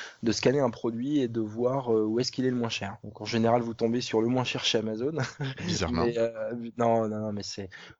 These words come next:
Speaker 1: au gl-, globalement, en plus, en toute objectivité, il faut avouer que sur les prix, euh, c'est rare de trouver moins cher ailleurs.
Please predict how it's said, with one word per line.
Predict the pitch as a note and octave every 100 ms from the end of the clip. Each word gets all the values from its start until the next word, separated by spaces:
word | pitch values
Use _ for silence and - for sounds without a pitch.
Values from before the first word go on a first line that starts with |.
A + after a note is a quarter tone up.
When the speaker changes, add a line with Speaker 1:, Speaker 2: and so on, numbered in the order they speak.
| _ _
Speaker 1:
au | B2+
gl-, | B2+ C#3+
globalement, | D#3+ C#3+ D3+ D3 C#3+ D3
en | C3+
plus, | - C#3+ - A#2+
en | A2
toute | - B2+ _ C3
objectivité, | A#2+ A#2+ A#2 - A#2+ A2+ C3 B2+ B2+
il | A#2+
faut | - A#2+
avouer | A2 A2+ A#2 A#2+
que | A2 G#2
sur | - A2
les | A2
prix, | G#2+ - A#2 A#2+ - -
euh, | A2+ G#2+ G#3+
c'est | - -
rare | A2 A#2 A#2+
de |
trouver | A2+ - A2+ A2+ A#2
moins | A#2+ A#2
cher | - G#2+
ailleurs. | A2 A2+